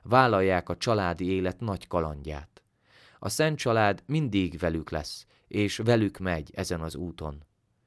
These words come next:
Ha Egyiptomba el tudtak menni a veszélyek ellenére is, akkor mindenhová elmennek a családokkal. Örök Atyának egyszülött fia, Jézus Krisztus.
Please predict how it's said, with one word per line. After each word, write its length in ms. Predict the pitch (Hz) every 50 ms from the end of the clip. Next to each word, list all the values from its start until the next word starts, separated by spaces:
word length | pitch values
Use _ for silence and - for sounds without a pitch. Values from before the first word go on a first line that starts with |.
| _ _ _ _ _ _
Ha 180 | _ - 104 -
Egyiptomba 840 | - 160 160 165 135 - - - 107 95 90 85 82 82 82 -
el 200 | - 113 120 117
tudtak 400 | 113 - 101 - - 98 90 -
menni 340 | - 107 110 104 98 95 92
a 80 | 87 87
veszélyek 560 | 80 92 92 - - 104 101 104 98 98 -
ellenére 580 | 113 104 104 107 107 107 110 110 110 107 113 113
is, 320 | 117 120 113 - - - _ _ _ _ _ _ _ _ _ _ _ _
akkor 380 | - 117 113 110 - - 98 92
mindenhová 840 | 92 101 107 101 95 87 85 80 76 76 82 85 78 76 78 76 76
elmennek 640 | - - 85 82 78 76 76 73 73 73 76 - -
a 80 | 73
családokkal. 880 | - - 76 73 76 73 76 76 85 82 - - _ - 78 73 76 - _ _ _ _ _ _ _ _ _ _ _ _ _ _ _ _ _ _ _ _ _ _ _ _ _ _ _ _ _ _ _ _ _ _ _ _ _ _ _ _ _ _ _ _ _ _ _ _ _ _ _ _ -
Örök 300 | - 123 120 117 107 -
Atyának 560 | 123 117 - 120 104 95 90 85 80 - -
egyszülött 500 | 107 104 - - - 92 87 85 80 -
fia, 360 | - - 92 87 76 71 - _ _ _ _ _
Jézus 420 | - 90 90 80 73 76 71 -
Krisztus. 640 | - 82 78 - - - 78 73 - - - -